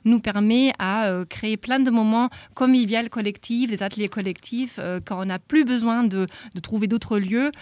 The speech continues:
euh, dans, à Die et aux alentours, mais on peut tous faire maintenant dans ce beau local et aussi le partager avec d'autres partenaires qui cherchent, euh, aussi des locaux pour leurs activités.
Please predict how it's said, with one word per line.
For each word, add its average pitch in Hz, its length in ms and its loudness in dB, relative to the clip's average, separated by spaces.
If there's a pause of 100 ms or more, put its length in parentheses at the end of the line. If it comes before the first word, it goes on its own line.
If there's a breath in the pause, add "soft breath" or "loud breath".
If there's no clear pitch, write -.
(240 loud breath)
euh, 180 680 -2
dans, 180 320 -4
à 190 160 -6
Die 214 280 0
et - 20 0
aux 180 120 -4
alentours, 185 400 -4
mais 208 140 0
on 180 120 -2
peut 196 120 -8
tous - 220 -8
faire 226 160 -4
maintenant 208 520 -2
dans 185 140 -4
ce - 140 -10
beau 185 160 -4
local 190 440 -4
et 220 140 0
aussi 180 280 -6
le 226 100 -2
partager 180 480 -8
avec 180 260 -8
d'autres 196 240 -8
partenaires 190 520 -10
qui 190 120 -8
cherchent, - 360 -8 (400 loud breath)
euh, 170 360 -8
aussi 208 320 -6
des 185 120 -4
locaux 180 360 -6
pour 226 320 -6
leurs 202 140 -2
activités. 190 480 -12